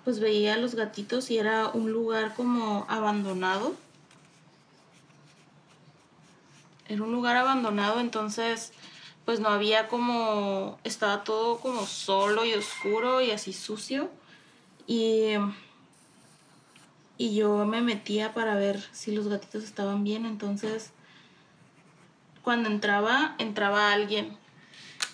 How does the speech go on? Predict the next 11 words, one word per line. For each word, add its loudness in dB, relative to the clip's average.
y -4
prendía 2
las 0
luces. 0
Y 0
este, 0
y -8
cuando -2
prendía -2
la 4
luz, -4